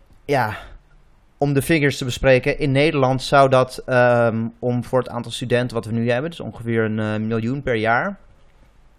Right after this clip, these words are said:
om het collegegeld, ehm, daarvan go-, volledig vanuit de overheid te betalen, zou ongeveer één komma zeven miljard per jaar kosten. Dus dat geld is gewoon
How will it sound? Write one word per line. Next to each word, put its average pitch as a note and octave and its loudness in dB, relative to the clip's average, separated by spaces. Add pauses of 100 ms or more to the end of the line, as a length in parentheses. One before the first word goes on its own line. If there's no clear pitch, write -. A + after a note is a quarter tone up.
(320)
om C3 -8
het B2 -8
collegegeld, C3 0
ehm, A2+ 0 (220)
daarvan B2 2 (280)
go-, - -10
volledig D#3 2
vanuit C3 0
de B2+ 0
overheid C3 2
te A#2 -12
betalen, C3 -2
zou B2 -2
ongeveer B2 -4
één B2+ -4
komma A#2+ -6
zeven A#2 -2
miljard A2 -2
per A2 -4
jaar G#2+ -4
kosten. A#2+ -12 (420)
Dus - -8 (140)
dat C3 0
geld C#3+ -2 (840)
is D#3+ -2
gewoon B2+ 2